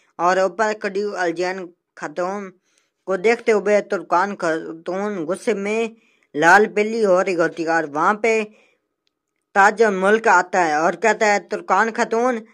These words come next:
आगे से तुर्कान खातून कहते हैं, "तीर कमान से निकलने का वक्त आ चुका है मलिक शाह को बताना होगा ताज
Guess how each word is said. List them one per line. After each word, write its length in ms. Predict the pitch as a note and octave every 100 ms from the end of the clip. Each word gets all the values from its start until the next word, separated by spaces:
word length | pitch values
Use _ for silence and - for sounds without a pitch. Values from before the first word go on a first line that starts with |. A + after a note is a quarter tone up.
| _ _ -
आगे 320 | E3+ F3 G#3+
से 300 | G#3+ A3+ A3 G#3+ G#3
तुर्कान 360 | F3 F#3+ G#3
खातून 400 | G#3 G#3+ G#3+ A3
कहते 260 | G#3 F#3+ F3+
हैं, 120 | E3+
"तीर 300 | G3 G#3 G3+
कमान 380 | G3 F3+ F#3 G#3+
से 200 | G#3+ A3
निकलने 440 | F#3 F3 F#3+ G#3+
का 180 | G#3+ G3+
वक्त 400 | E3+ F3 G3 A3 G3 _ _ _ -
आ 180 | F#3+ A3
चुका 340 | A3 G#3+ G#3+
है 100 | F#3
मलिक 320 | E3 F3 F#3 -
शाह 320 | C4 B3 A#3 - _ _ _ _ _ _ _ _ _ _ _ _ _ _ _ _ -
को 140 | G#3
बताना 400 | G#3+ G#3 G#3+ A#3
होगा 340 | B3 G3 F3+ F3+
ताज 360 | F3 F#3+ G3